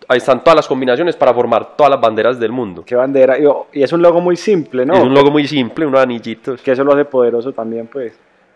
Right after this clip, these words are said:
Speaker 1: Listo. Eh, el Tour de Francia, todos sabemos, pues, que escriben Tour de France y, y aparece, pues, como una bicicletica.
Speaker 2: Sí.
Speaker 1: Eh, está el de los Atlanta Falcons, que desde una F diseñan,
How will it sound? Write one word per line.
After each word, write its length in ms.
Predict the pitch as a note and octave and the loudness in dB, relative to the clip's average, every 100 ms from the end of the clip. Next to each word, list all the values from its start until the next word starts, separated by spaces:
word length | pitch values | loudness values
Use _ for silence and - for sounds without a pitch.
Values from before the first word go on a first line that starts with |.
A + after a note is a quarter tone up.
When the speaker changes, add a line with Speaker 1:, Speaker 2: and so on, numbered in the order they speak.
| _ - | _ -10
Speaker 1:
Listo. 580 | A2 A2 G2+ - G2+ F2 B2+ _ _ _ _ | -4 -2 -2 -4 -8 -8 -12 _ _ _ _
Eh, 400 | C3 C3 C3+ B2+ | -2 0 0 0
el 140 | B2+ B2+ | -2 -2
Tour 180 | C#3 | -2
de 120 | C3+ D#3+ | 2 4
Francia, 320 | F#3+ F#3+ F3+ | 4 4 2
todos 220 | - C3+ | 2 2
sabemos, 300 | C#3 B2 D3 | 2 2 -2
pues, 200 | - C3+ | -2 -2
que 120 | - C#3+ B2 - B2+ - - | 0 0 -2 -14 -18 -16 -6
escriben 520 | A2+ - A#2+ A#2+ C#3 | -6 -4 -2 -2 -2
Tour 180 | D3 C3+ | -4 -2
de 120 | C#3+ | 0
France 360 | - F#3 E3 | 2 2 2
y, 420 | C3 A#2+ A2 G#2 G#2 | -4 -6 -8 -10 -4
y 60 | |
aparece, 380 | A2+ - A2 G#2 | -2 0 0 0
pues, 160 | - B2 | -4 -8
como 160 | C3+ | -8
una 120 | B2 B2 | -4 -4
bicicletica. 840 | G2+ G#2 G#2 F#2 C3 - F2+ E2 _ | -4 -8 -8 -8 -6 -8 -8 -10 _
Speaker 2:
Sí. 400 | _ A2+ A2+ A#2+ C#3 - | _ -12 -10 -8 -10 -6
Speaker 1:
Eh, 680 | B2 B2 B2 A#2+ A#2+ A#2+ A#2+ | -2 0 0 0 0 0 -2
está 280 | A2+ - A#2+ | -4 0 2
el 100 | A#2 | 2
de 120 | C#3+ | 2
los 120 | C3+ | 2
Atlanta 460 | A#2+ A#2+ A2 C#3+ C3+ | 0 0 0 2 4
Falcons, 640 | E3 D#3+ - D3+ C3+ - _ - | 4 2 0 -2 -2 -12 _ -8
que 640 | A2+ A2 A2 G#2+ G#2+ - _ - A#2 | 0 2 2 -2 -8 -18 _ -14 0
desde 320 | A#2 A2 A2+ | 0 2 -2
una 300 | A2 B2+ D3+ | 0 2 4
F 420 | E3+ E3+ D#3+ C#3+ - _ | 2 2 -2 -2 -12 _
diseñan, 640 | A2 A2 G#2+ A2 G2+ A#2+ | -10 -6 0 0 2 -2